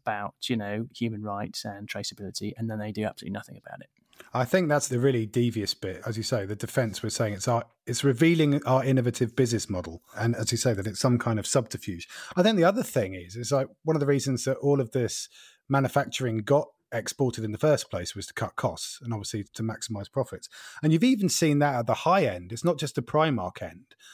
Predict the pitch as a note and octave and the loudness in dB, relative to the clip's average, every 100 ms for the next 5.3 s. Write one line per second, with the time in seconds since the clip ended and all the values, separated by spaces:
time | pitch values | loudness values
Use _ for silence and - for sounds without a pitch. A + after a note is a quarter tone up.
0 | - _ D3+ C3+ A2+ B2 - _ D3+ C#3 | -20 _ 2 2 2 -2 -8 _ 0 4
1 | D#3+ D#3 C#3 A#2 C#3+ C3 B2 C3 - A#2 | 4 4 2 2 2 2 2 0 0 -4
2 | - C3 A#2 A2+ C#3 C#3+ - A2+ A2 - | 0 0 0 0 -4 -6 -8 -6 -6 -4
3 | C3 A2+ B2 A#2+ A2 A2 G#2+ G#2+ G#2 - | -4 0 0 0 -2 -4 -4 -6 -2 2
4 | E3 E3+ F#3 - - - - C3 B2+ C3 | 4 4 0 -4 -18 -20 -6 0 4 6
5 | - C3 | 6 6